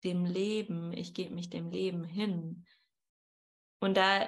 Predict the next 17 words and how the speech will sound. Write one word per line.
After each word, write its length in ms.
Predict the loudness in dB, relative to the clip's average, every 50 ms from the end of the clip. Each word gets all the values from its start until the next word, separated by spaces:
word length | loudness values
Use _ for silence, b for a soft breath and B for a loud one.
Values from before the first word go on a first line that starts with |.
| -2 0
das 220 | 0 0 2 0
ist 160 | -2 -2 0
ein 180 | 0 0 2 2
Weg, 480 | 4 8 8 8 10 8 6 4 2 0
der 180 | -2 0 0
immer 340 | 0 0 0 0 0 0 -2
tiefer 400 | -4 -6 -6 -6 -4 -4 -4 -4
geht, 340 | -4 -2 -2 -2 -2 -2 -2
der 140 | -4 -4 -4
immer 320 | -4 -4 -4 -4 -6 -6
feiner 480 | -6 -4 -2 0 0 0 0 -2 -2 -4
wird, 360 | -6 -6 -6 -6 -6 -6 -6
der, 280 | -6 -6 -4 -6 -6 -8 B B B B B B B B
das 180 | -8 -6 -4 -4
ist 180 | -6 -4 2
wirklich, 320 | 2 2 2 2 -2 -2 -2
das 260 | -4 -6 -6 -8 -14